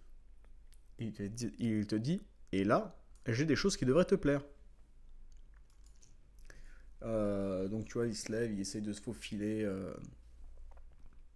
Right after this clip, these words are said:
il va voir, euh, euh, il va voir, euh, la fille. Euh,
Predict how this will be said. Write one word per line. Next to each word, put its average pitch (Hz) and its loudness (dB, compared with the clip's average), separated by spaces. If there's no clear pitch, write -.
il 117 4
va 104 2
voir, 101 4
euh, 50 -6
euh, - -10
il 110 -4
va 107 0
voir, 107 2
euh, 98 4
la 101 4
fille. 117 0
Euh, 87 -2